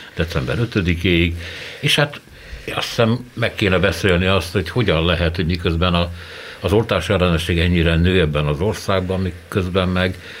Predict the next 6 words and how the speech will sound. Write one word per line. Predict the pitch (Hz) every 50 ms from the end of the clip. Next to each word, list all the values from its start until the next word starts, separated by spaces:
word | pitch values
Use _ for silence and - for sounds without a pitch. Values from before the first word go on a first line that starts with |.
| - -
sorok | - - - 107 87 82 - -
kanyarognak | - - 85 80 80 78 78 82 80 78 82 80 85 87 85 85 - - - -
az | 85 80 78
oltópontok | 95 87 85 85 92 87 78 - 85 80 76 - 78 73 -
előtt. | 78 90 107 120 131 131 127 - - - - - - - - - - - - - - -
Eh, | - 98 95 95 95 92 92 87